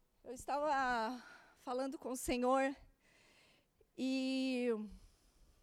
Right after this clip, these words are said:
e eu comecei a lembrar de algumas coisas. Gente,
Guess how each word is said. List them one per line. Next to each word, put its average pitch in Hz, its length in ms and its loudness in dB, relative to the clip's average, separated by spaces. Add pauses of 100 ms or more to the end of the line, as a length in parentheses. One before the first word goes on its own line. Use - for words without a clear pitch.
(920)
e 294 60 -2
eu 339 60 2
comecei 330 380 -2
a 311 40 -2
lembrar 254 960 2 (240)
de 226 200 -2
algumas 262 360 2
coisas. 247 760 2 (1500)
Gente, 311 680 -6